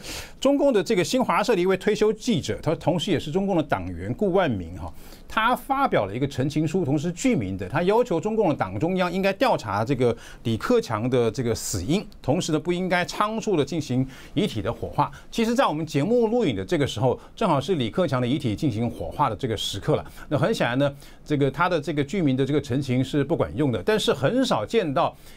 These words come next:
因为中共的这个领导人过世之后，那么有，呃，出自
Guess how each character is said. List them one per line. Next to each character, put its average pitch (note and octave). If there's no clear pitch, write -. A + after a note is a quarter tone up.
因 E3
为 F#3+
中 A3
共 G#3
的 D#3+
这 F3
个 D3+
领 B2+
导 B2
人 G2+
过 E3+
世 D#3
之 -
后， B2+
那 G#2
么 A2+
有， G#2
呃， G2+
出 A3
自 F#3